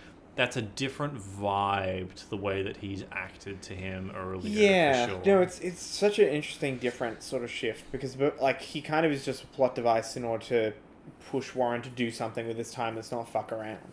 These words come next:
Speaker 1: Yes.
Speaker 2: Right?
Speaker 1: Yeah, yeah. Like, he is the D M saying,
Speaker 2: Yeah.
Speaker 1: like, "Fucking go to the goddamn
Speaker 2: You need to
Speaker 1: quest,
Speaker 2: go
Speaker 1: you
Speaker 2: do
Speaker 1: asshole.
Speaker 2: the quest.
Speaker 1: Please."
Speaker 2: Yeah.
Speaker 1: Yeah. There, and, and, <sighs> yeah,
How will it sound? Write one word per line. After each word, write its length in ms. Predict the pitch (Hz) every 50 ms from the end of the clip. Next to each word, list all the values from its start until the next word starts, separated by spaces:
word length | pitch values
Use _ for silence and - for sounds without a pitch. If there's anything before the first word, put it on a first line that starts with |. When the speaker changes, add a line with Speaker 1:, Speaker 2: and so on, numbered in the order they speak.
| - - -
Speaker 1:
Yes. 580 | - 143 143 104 87 - - - - - - -
Speaker 2:
Right? 120 | 123 113 143
Speaker 1:
Yeah, 220 | 127 107 98 95
yeah. 220 | 92 95 95 92 90
Like, 180 | 95 110 110
he 180 | - 165 160 156
is 160 | 156 135 123
the 80 | 131 120
D 260 | 104 127 123 107 104
M 220 | 101 98 95 95 90
saying, 460 | - - 110 101 98 98 98 98 98
Speaker 2:
Yeah. 160 | 135 127 120
Speaker 1:
like, 200 | 98 110 - - - - - - -
"Fucking 420 | - - 175 - - 226 208 202 185
go 200 | - 185 185 190
to 60 | 196
the 100 | 185 175
goddamn 560 | 185 165 156 156 147 135 - 151 147 143 135
Speaker 2:
You 40 | 131 123
need 80 | 123 143
to 40 |
Speaker 1:
quest, 440 | 143 147 139 123 107 - 180 165 -
Speaker 2:
go 200 | 151 147 151 151
Speaker 1:
you 80 | 151 151
Speaker 2:
do 40 | -
Speaker 1:
asshole. 460 | 139 123 127 - - - 139 147 -
Speaker 2:
the 60 | 139 135
quest. 500 | - - 123 98 - - - - - - -
Speaker 1:
Please." 760 | - 139 147 143 123 107 98 92 - - - - 95 - - -
Speaker 2:
Yeah. 160 | 104 110 107 101 - - - - - -
Speaker 1:
Yeah. 220 | - 107 90 - - - - -
There, 260 | 135 131 135 143 143 -
and, 220 | - 165 170 180 - - - -
and, 320 | 147 143 139 139 127 - - - - - - - - - - - - - - - - - - - - - -
<sighs> 160 | - - - - - - - - - - - - - - - - - - - - - - -
yeah, 300 | - 131 117 107 95 90